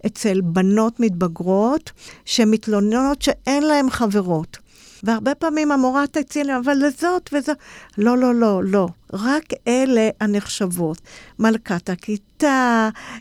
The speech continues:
הנחשבות. אם הן לא רוצות להיות חברות שלי, זאת אומרת שאין לי חברות." בחוויה שלהם, להיות חברה של מישהי שהיא פחות חשובה, פחות נחשבת, זה...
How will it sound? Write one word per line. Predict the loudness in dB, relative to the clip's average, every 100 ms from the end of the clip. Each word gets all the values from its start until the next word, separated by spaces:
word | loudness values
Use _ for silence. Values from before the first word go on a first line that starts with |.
| -16
הנחשבות. | -6 -2 0 2 0 0 -4 0 -2 -2 -4
אם | 0 0 0 -4
הן | -2 2 2
לא |
רוצות | 2 -2 -4 -6
להיות | -4 -6 -6
חברות | -8 -6 -4 -6 -6
שלי, | -8 -8 -12 -16 -8
זאת | -6 -4
אומרת | -2 -2 -4 -6
שאין | -6 -6 _ -2 -2 0 0
לי | 0
חברות." | -2 -8 -6 -4 -4 -6 -12 -12
בחוויה | -10 -6 -4 -2 0 0
שלהם, | -2 -2 -2 -2 -4 -4 -8 -18 -6
להיות | -2 0 0 0 -4 -12
חברה | -16 -4 -4 -2 -2 -2 -2 -2
של | -2 -2 0
מישהי | 2 2 0 -2 -2 -2
שהיא | -2 -4
פחות | -6 -8 -6 -6 _ -20 -20 _ -8
חשובה, | -4 -2 -2 2 0 0 _
פחות | -10 -6 -6
נחשבת, | -6 -6 -4 0 0 0 0 0 -4 -20 -20 -16 -6
זה... | -4 -2 0